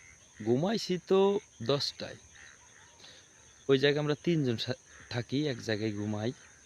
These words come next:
হঠাৎ ওনারা ওইটা ধুসমুস করে, মানে, মোবাইল, টা-, টাকা, মানি ব্যাগ, মানে, পলি তুটাইতেছে। তা আমিও তো ভয় পেয়ে গেছি যে হঠাৎ কী হইলো, কী সমাচার, আর পলি তুটাই গিয়া। তো এরপরে কইলো যে যদি চাল টাল উড়ে নিয়ে যায়, তাহলে তো টাকা পয়সা নিয়ে, উম,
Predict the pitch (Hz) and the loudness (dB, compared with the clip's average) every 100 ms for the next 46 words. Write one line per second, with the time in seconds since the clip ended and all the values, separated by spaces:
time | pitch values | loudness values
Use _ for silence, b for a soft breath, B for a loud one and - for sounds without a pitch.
0 | - - B B - - 143 175 170 175 | -20 -20 B B -10 -6 0 0 2 4
1 | 165 165 160 165 120 131 156 147 - 160 | 6 6 4 4 2 0 2 -2 0 4
2 | 151 147 143 135 135 135 127 139 135 - | 4 4 4 4 6 4 4 0 -2 -8
3 | - 139 135 139 135 131 135 131 127 131 | -6 -4 0 0 0 2 4 4 2 0
4 | 127 117 151 127 117 110 - 98 - 135 | 0 4 4 4 0 -4 -4 -10 -8 -4
5 | 147 151 147 139 123 127 - 135 123 - | -2 0 0 0 2 2 0 -2 -4 -10
6 | 120 117 113 - - 127 120 117 113 117 | -4 -4 -4 -10 -8 -4 -2 -2 -4 -8
7 | - 117 113 107 101 - 110 107 - 117 | -6 -4 -4 -6 -12 -12 -16 -12 -4 -2
8 | 107 - - 104 98 104 - B B B | -2 -8 -8 -8 -8 -12 -12 B B B
9 | B B - 135 - 123 123 127 120 117 | B B -2 -2 0 -2 0 0 0 0
10 | 113 113 110 113 - - 113 107 113 110 | 0 -2 -2 -8 -10 -4 -4 -2 -2 -2
11 | 98 104 110 107 107 107 98 101 - 101 | -4 -4 -2 -2 -2 -4 -4 -6 -4 -6
12 | 98 - 104 110 107 90 101 107 107 - | -8 -10 -10 -8 -10 -10 -6 -6 -8 -14
13 | B B - 95 | B B -14 -12